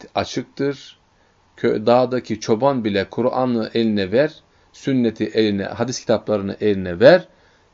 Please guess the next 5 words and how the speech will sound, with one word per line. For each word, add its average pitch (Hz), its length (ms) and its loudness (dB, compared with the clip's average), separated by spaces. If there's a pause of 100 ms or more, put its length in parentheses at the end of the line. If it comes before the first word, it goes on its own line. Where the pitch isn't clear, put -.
kendi 131 320 4
fetvasını 107 680 2
kendisi 107 480 -2
verecektir. 170 640 0 (520)
Güncel 135 480 4